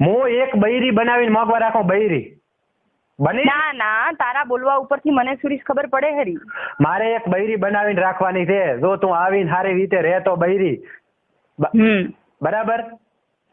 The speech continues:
Speaker 1: ચમ કે મારે એક છોકરી છે, હું એને ક્યારે નથી થોડી કહેવાનો, એટલે એક બૈરી કરીને રાખવાની છે. જો તારે રહેવાની તેવડ હોય તો તું તાર પાંચ જણાની હરું ભરું આવજે રી. અને ના, ના, તેવડ ન
Speaker 2: એક
Speaker 1: હોય
Speaker 2: મિનિટ.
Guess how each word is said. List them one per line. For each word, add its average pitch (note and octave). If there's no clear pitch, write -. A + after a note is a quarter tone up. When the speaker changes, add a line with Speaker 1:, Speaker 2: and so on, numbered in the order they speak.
Speaker 1:
ચમ A#3
કે A3
મારે G3
એક G3+
છોકરી G3
છે, G3
હું F#3+
એને F#3+
ક્યારે F#3+
નથી F#3
થોડી F#3+
કહેવાનો, F#3+
એટલે F3+
એક G3+
બૈરી G3
કરીને G3
રાખવાની F#3
છે. G3+
જો F#3
તારે F#3
રહેવાની F#3+
તેવડ G3+
હોય A3
તો G3
તું G3
તાર G3
પાંચ G3
જણાની G3+
હરું F#3
ભરું G3
આવજે A3
રી. A#3+
અને E3
ના, F#3+
ના, A3+
તેવડ A3+
ન G#3
Speaker 2:
એક A#3+
Speaker 1:
હોય A3+
Speaker 2:
મિનિટ. -